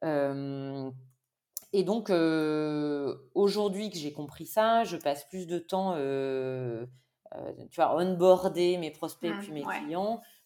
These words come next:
Speaker 1: que je n'ai pu le faire quand j'essayais de faire de la prospection de masse. Euh, de même,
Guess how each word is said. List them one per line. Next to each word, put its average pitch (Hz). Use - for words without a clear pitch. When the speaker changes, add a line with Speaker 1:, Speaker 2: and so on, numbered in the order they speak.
Speaker 1:
que 170
je 160
n'ai 165
pu -
le 208
faire 190
quand 175
j'essayais 165
de -
faire 160
de 156
la 143
prospection 151
de 156
masse. 143
Euh, 143
de 147
même, 190